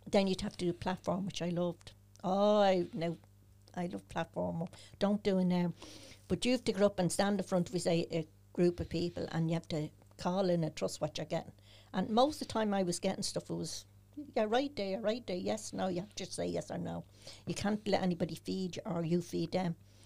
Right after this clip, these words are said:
And I was being very accurate, but it was like, "Ugh, this is," re-, but then an awful lot of people are scared of that.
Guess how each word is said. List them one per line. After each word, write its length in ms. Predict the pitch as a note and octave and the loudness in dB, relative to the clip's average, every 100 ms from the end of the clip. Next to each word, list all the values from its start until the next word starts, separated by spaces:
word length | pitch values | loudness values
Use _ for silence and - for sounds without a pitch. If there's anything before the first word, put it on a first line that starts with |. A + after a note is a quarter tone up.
| - - - - | -20 -20 -20 0
And 100 | F#3+ | 4
I 60 | G3+ | 4
was 140 | G3 | 4
being 400 | - - G#3 G3+ | -2 4 4 6
very 340 | F#3 A3+ A#3 G3 | 6 6 4 2
accurate, 400 | F3+ - F3+ E3 | 2 0 -2 2
but 120 | D#3+ | 2
it 40 | |
was 140 | F3+ F#3 | 2 0
like, 200 | F#3 - | -2 -2
"Ugh, 160 | D3 D#3 - | -4 -2 -6
this 200 | E3+ - | -10 -8
is," 140 | D#3+ - | -8 -10
re-, 80 | - - | -12 -10
but 100 | F#3 | -4
then 160 | G#3 G#3+ | -2 -2
an 140 | A3+ | -2
awful 240 | A#3+ - | -4 -6
lot 60 | - | -10
of 20 | |
people 260 | - E3+ F#3+ | -10 -12 -8
are 40 | |
scared 380 | - F#3 F#3+ F#3 | -8 -4 -6 -8
of 60 | |
that. 80 | - | -12